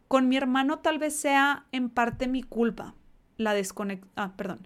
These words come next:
Con mi hermano tal vez sea en parte mi culpa la desconexión por ser tan seria,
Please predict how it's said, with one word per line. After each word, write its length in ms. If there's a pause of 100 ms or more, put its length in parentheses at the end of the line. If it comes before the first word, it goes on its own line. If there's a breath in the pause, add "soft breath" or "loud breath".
(300 loud breath)
Con 160
mi 80
hermano 340
tal 140
vez 140
sea 120
en 80
parte 220
mi 140
culpa 260
la 120
desconexión 920
por 160
ser 160
tan 220
seria, 460